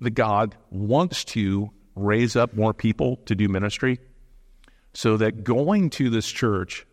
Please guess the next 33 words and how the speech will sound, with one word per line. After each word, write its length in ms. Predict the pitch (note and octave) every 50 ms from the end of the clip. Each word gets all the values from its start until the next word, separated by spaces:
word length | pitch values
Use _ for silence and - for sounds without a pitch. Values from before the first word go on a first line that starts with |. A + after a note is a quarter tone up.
| _ _ _ _ _ _ _ _ -
right 240 | A2 A#2 B2+ C3 A#2+
now, 520 | B2+ A#2+ A2 F2+ D#2 D#2 D#2 F2 G2 - _ _ _ _ _ _ _ _ _ _ _ _ _ _ _ _ - - - _ - - _ _ _ - - - - _ _ _ -
uh, 120 | - F2 - - -
let's 320 | - G#2+ A#2 D#3 G#3 - - -
pray 580 | - - - A2 F#2+ F#2 F2+ F#2 A#2 C#3 C3+ - - -
and 160 | - A#2+ G#2+ F2+
believe 460 | G2 F2+ F2 F#2 F2+ G2 A#2 C3+ -
and 120 | - -
pray 140 | - A#2 G#2
for 120 | - -
our 80 | G2+ F#2+
kids. 280 | - - A#2+ A#2+ A#2 -
There's 200 | - A2+ D3 D#3
gonna 140 | - F#3 D3+
be 100 | C#3 A#2+
people 380 | G#2+ - - C#3+ - - C3+ B2
who 100 | A#2+ G#2
do 160 | F#2 F#2+ F#2+ -
awesome 360 | G#2 G#2 G#2 A2 - A#2 G2+
in 120 | F#2 E2+
business 640 | D#2+ D#2+ - B2+ C3 C3+ D3 C#3+ D3 - - - - - _ _ _ _ _ _ _ _ _ _
and, 400 | - G#2+ G2+ F#2+ F#2 F2+ F2+ F2+ - - _ _ _ _ _ _ _ -
uh, 100 | - -
flourish 760 | - - - - - C#3 C3+ C3+ C3+ C#3+ D3+ D3+ D3 - - -
in 140 | - B2
the 60 | G#2+ G2+
trades 720 | - - - B2 A#2 A2+ A#2 B2 B2+ C3 - - - - - _
and 120 | - A#2 G#2
are 240 | G2+ F#2 F2 F2+ - _ _ _ _ - B2
godly 480 | A2 B2+ B2 B2+ B2+ D#3+ D#3 D3 D#3+ D#3
men 240 | C3+ C3 C#3 C#3+
and 240 | C3 A#2 A2 A2 A2+
women 440 | B2 C#3 D3 D3+ D3+ D3+ D3+ D3+ D3